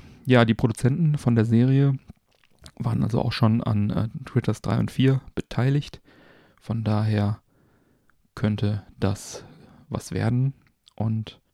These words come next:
grundsätzlich find ich's cool, denn Critters waren sicherlich nicht das schlechteste Trash-Horror-Franchise aus den achtzigern.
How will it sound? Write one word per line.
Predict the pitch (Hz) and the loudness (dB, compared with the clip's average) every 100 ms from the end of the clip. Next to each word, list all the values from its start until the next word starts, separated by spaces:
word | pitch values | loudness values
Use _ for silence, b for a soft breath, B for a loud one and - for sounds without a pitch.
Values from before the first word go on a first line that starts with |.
| _ _ | _ _
grundsätzlich | - 123 143 - 135 | -2 0 -2 -6 -10
find | - 110 | -6 -6
ich's | - 131 | -4 -2
cool, | 123 123 - _ _ _ _ _ _ - | 0 -2 -6 _ _ _ _ _ _ -8
denn | 107 107 107 | -6 -6 -8
Critters | - 117 110 107 - - _ _ _ _ _ _ | -4 -2 -2 -4 -8 -14 _ _ _ _ _ _
waren | 110 110 | -2 2
sicherlich | 107 110 117 107 | 2 4 4 4
nicht | 117 113 - | 2 -2 -6
das | 107 - - | -8 -8 -16
schlechteste | - - 104 - 110 - - - | -6 0 0 0 -4 -4 -6 -6
Trash-Horror-Franchise | - - - - - 107 104 - - 107 104 - 110 - | -4 -2 -4 -8 0 2 4 0 2 2 2 0 2 4
aus | 139 | 2
den | - | 0
achtzigern. | 110 - 110 - - | -2 -4 -6 -6 -2